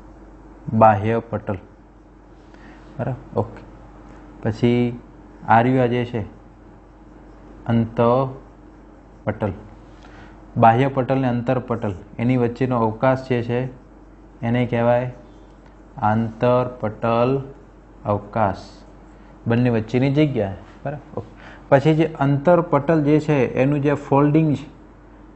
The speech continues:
અંતરપટલ જે છે એ અંદરની બાજુ એને ફોલ્ડિંગ છે. બરાબર? એના જે પ્રવર્ત છે આને કહેવાય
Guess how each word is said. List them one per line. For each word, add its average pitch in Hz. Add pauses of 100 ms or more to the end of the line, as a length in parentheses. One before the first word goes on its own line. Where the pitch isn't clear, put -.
અંતરપટલ 135
જે 135
છે 123 (360)
એ 120
અંદરની 123
બાજુ 127
એને 131
ફોલ્ડિંગ 131
છે. - (880)
બરાબર? 151 (160)
એના 131
જે 131
પ્રવર્ત 143
છે - (1120)
આને 123
કહેવાય 123